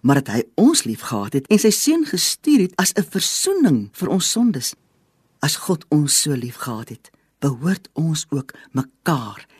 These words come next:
lief te hê. Here Jesus Christus, vergewe my dat ek nie moeite maak om regtig te verstaan hoe lief U my het nie.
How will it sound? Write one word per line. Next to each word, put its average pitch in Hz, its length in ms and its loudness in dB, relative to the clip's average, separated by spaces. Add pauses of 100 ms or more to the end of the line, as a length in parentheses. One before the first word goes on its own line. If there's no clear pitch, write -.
(100)
lief 120 400 -6
te - 120 -14
hê. 101 240 -14 (1200)
Here 175 340 2
Jesus 117 400 -4
Christus, - 500 -14 (460)
vergewe 185 420 2
my 151 500 0
dat 233 180 4
ek 254 220 2
nie 277 100 8
moeite 233 380 6
maak 151 320 0
om 147 100 2
regtig 185 420 0
te 190 120 -8
verstaan 160 560 -4
hoe 240 380 6
lief 160 500 -4 (200)
U 165 180 2
my 131 220 -2
het 117 260 -10
nie. 113 140 -12